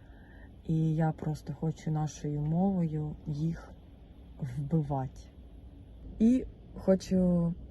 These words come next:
привести вам свого чоловіка як приклад. Він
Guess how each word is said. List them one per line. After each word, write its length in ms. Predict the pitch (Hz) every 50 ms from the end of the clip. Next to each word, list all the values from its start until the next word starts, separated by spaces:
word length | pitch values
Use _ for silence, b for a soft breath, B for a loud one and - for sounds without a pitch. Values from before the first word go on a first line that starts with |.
| - - - - - - - -
привести 560 | - 180 175 170 175 170 - - - - 165
вам 300 | 160 160 160 156 156 151
свого 340 | - - - 180 170 175 175
чоловіка 580 | - - 175 160 165 160 165 175 175 - -
як 120 | 160 156 160 -
приклад. 580 | - - 190 220 240 240 - 220 208 208 202 - B B B B B B B B B -
Він 280 | 180 220 233 233 208